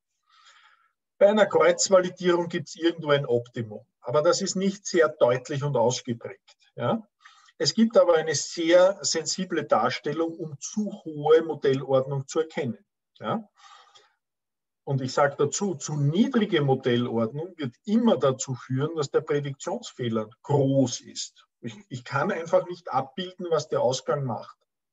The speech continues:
Ich habe nicht die notwendigen Freiheitsgrade. Also gehe ich hinauf mit der Modellordnung. Okay? Also zu niedrige Modellordnung kann ich mit dem Prädiktionsfehler abfangen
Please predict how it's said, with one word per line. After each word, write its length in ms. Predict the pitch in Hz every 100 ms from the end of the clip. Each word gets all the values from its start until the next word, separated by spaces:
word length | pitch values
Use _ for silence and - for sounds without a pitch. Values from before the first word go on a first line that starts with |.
| _
Ich 80 | 120
habe 180 | 131
nicht 240 | 165 175 - _ _
die 100 | 143
notwendigen 600 | 135 143 143 143 139 139
Freiheitsgrade. 800 | 135 120 113 117 - 110 98 - - - _
Also 240 | 131 156
gehe 200 | - 170
ich 100 | 180
hinauf 480 | 175 151 120 139 143
mit 180 | 160 -
der 120 | 139
Modellordnung. 580 | 131 127 101 - - - _ _ _
Okay? 300 | - 160 - - - _
Also 320 | 143 131 - _ _
zu 140 | - 147
niedrige 600 | 139 165 220 240 220 202
Modellordnung 840 | 190 190 160 160 147 147 147 147
kann 180 | - 131
ich 120 | 131
mit 180 | 135 127
dem 100 | 131
Prädiktionsfehler 960 | 131 120 117 - 113 120 120 139 135 -
abfangen 560 | - - 135 147 214